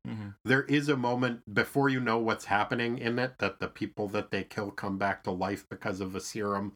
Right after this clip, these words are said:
Speaker 2: and it happens at midnight. There was a disconnect for me when <laughs> they killed the guy and then said, "We'll question him again <laughs> later."
Speaker 1: Yeah, I didn't really get that. I just sort of assumed that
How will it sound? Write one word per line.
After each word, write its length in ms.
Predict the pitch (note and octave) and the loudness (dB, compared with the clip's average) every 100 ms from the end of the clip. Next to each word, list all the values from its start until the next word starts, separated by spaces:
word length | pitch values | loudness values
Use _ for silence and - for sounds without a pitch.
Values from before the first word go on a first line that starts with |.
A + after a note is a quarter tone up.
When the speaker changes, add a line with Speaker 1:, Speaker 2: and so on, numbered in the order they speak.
| _ - | _ 0
Speaker 2:
and 140 | G#2 | 2
it 100 | G2+ | 4
happens 420 | G#2+ G2 A2+ G2+ | 2 2 0 0
at 140 | G#2 G2+ | -2 0
midnight. 540 | G#2 A2 A2+ A#2+ C3 _ _ _ _ - | 0 2 0 0 -4 _ _ _ _ 4
There 160 | C3 | 4
was 320 | B2 C#3 C3+ - | 6 2 2 0
a 180 | A#2 G#2 - | 2 2 0
disconnect 680 | A#2+ A#2 - C3 A#2+ A#2 - | -2 -2 2 2 2 0 -6
for 240 | - B2 | -2 0
me 380 | A#2 A#2 A#2 A#2+ _ _ _ - | 2 0 0 -2 _ _ _ 0
when 300 | A2+ G#2+ G#2 | 2 2 -2
<laughs> 140 | - | 4
they 120 | D3+ | 4
killed 420 | A#2 - C#3+ A#2+ | 4 6 6 6
the 80 | C3 | 2
guy 460 | - A2+ A2+ A#2+ A#2 | 4 4 4 2 0
and 180 | A2+ A2+ | 0 2
then 200 | A#2 A#2 | 2 0
said, 460 | - B2+ A#2 A#2 - - - | -6 -4 -4 -4 -6 -14 2
"We'll 200 | B2 E3 | 6 6
question 500 | - F3+ F3 - D3+ | 6 4 4 4 2
him 240 | C3+ E3+ C#3+ | 4 4 4
again 360 | C3 E3 C#3 | 4 4 4
<laughs> 160 | C3 B2 | 2 2
later." 500 | D#3 C3+ - - - _ _ _ _ _ - | 0 0 -4 -6 -6 _ _ _ _ _ -10
Speaker 1:
Yeah, 560 | B2+ C3+ D#3 C3+ A#2+ - | 0 2 4 2 0 0
I 120 | A2+ | 0
didn't 240 | D#3+ F3+ D#3+ | 0 -2 -2
really 220 | D#3 D3 | -2 2
get 200 | C3+ B2+ | 2 2
that. 180 | C3 B2 | 2 2
I 80 | |
just 200 | A#2+ A#2+ | 0 -4
sort 160 | - B2 | 0 0
of 120 | A2 | 0
assumed 640 | G#2+ - A2 A2 G#2 G2+ - - | -2 0 0 0 -2 -6 -6 0
that 400 | G#2 G2+ G2 | 2 2 0